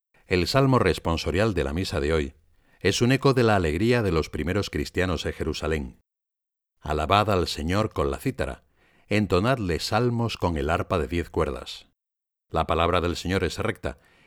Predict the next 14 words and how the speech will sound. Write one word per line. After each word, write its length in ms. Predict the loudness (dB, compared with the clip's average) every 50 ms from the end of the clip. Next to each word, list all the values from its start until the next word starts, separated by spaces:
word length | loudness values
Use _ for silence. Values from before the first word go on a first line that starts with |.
| _ -4
y 160 | 0 2 2
hace 320 | 2 2 0 -2 -4 -2
con 240 | -2 -2 -2 -2 -2
fidelidad 540 | -4 -4 -2 -2 -2 -2 -2 -2 -4 -4 -4 -6
todas 280 | -4 -4 -2 -2 -4 -6
sus 200 | -6 -6 -4 -2
obras. 380 | -2 -2 -4 -6 -10 -16 -20 _ _ _ _ _ _ _ _ _ _ _ _ _ -2
Él 180 | 2 4 4 4
ama 180 | 4 4 4
la 100 | 2 2
justicia 600 | 0 -2 -4 -4 -4 -2 -2 -2 0 0 0 0
y 100 | 0 0
el 80 | 0 0
derecho. 480 | 0 0 0 0 -2 -6 -10 -10 -12